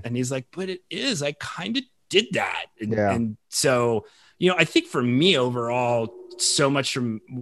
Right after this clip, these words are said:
Speaker 1: what I took from Mallrats is under, is, is understanding, even though, you know, Kevin Smith's universe is here and ours is here, is that,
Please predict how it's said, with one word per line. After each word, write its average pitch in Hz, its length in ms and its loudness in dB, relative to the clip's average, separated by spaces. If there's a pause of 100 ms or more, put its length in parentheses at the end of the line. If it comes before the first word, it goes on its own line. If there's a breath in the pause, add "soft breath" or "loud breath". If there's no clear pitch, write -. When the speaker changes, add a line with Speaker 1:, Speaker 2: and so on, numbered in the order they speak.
(140)
Speaker 1:
what 123 240 0
I 117 120 0 (220)
took 135 240 0
from 113 380 0
Mallrats 113 720 0 (120)
is 104 800 -2 (1500)
under, 170 300 6
is, 151 320 0
is 135 240 2
understanding, 135 840 4
even 123 280 2
though, 117 160 2
you 120 140 0
know, 107 100 -2
Kevin 117 240 -2
Smith's 113 300 -2
universe 107 380 -4
is 95 80 -6
here 107 240 -4
and 98 100 -6
ours 101 200 -4
is 90 140 -6
here, 95 400 -4 (360 soft breath)
is 120 400 4
that, 117 400 2